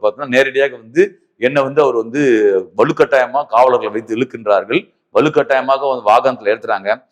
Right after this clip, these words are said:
ஆனால் மக்கள் வந்து என்னன்னா, அங்க இருக்கிற பெண்கள், குழந்தைகள் எத்தனை பேர் என்னன்னா போலீஸுடைய வாகனத்தை தடுத்து நிறுத்தி, "ஏய், எங்களுக்காக போராட வந்தவர் வந்து நீங்க எப்படி கைது பண்ண முடியும்?" என்று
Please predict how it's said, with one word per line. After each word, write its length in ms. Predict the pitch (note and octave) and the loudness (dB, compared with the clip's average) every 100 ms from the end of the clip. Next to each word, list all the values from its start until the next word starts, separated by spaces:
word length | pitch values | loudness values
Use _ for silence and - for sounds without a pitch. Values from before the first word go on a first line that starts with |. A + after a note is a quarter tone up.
| _ - | _ -6
ஆனால் 320 | G#2+ C#3+ A#2+ | 0 0 0
மக்கள் 420 | G#2+ - - A3 | -6 -2 0 0
வந்து 220 | D3 C3+ | -2 -6
என்னன்னா, 100 | A#2+ | -6
அங்க 180 | B2 A2+ | -4 -4
இருக்கிற 260 | B2+ D3 C#3 | -4 -2 -4
பெண்கள், 640 | - B2+ D#3+ D#3 C3 A2+ | -2 -4 -2 -2 -2 -2
குழந்தைகள் 520 | B2 D3 D3+ D3+ B2+ | -4 -4 -2 -4 -2
எத்தனை 460 | G#2 A2 _ G3 F#3 | -4 -6 _ -4 -2
பேர் 180 | D#3+ E3+ | -4 -2
என்னன்னா 340 | A#2+ A#2 A#2 | -4 -4 -4
போலீஸுடைய 500 | C#3 E3 E3 C#3+ B2 G2 | -2 0 -2 -6 -10 -2
வாகனத்தை 460 | G#2+ C3+ C3 G#2+ G#2 - | 0 0 -2 -8 -8 -2
தடுத்து 380 | A#2+ D#3 D#3 | -2 -2 -6
நிறுத்தி, 520 | C3+ C3 B2+ - G3+ - _ _ | -4 -4 -2 -2 -4 -6 _ _
"ஏய், 180 | C3+ C#3 | -2 0
எங்களுக்காக 560 | C#3+ F3+ E3+ F3+ F3+ - | 0 -2 -2 -2 -2 -2
போராட 300 | C#3 D#3+ D3+ | 0 2 2
வந்தவர் 340 | C3+ C3 B2+ C#3 | 0 0 0 0
வந்து 180 | C3 | -4
நீங்க 180 | D#3+ D#3+ | -4 -2
எப்படி 160 | D3 D3 | -4 -4
கைது 320 | B2+ C#3+ D3+ | -2 0 0
பண்ண 180 | B2+ A#2+ | -2 -4
முடியும்?" 260 | A#2+ A#2 | -6 -8
என்று 400 | A2+ A2 E3 G3+ | -10 -2 -2 -2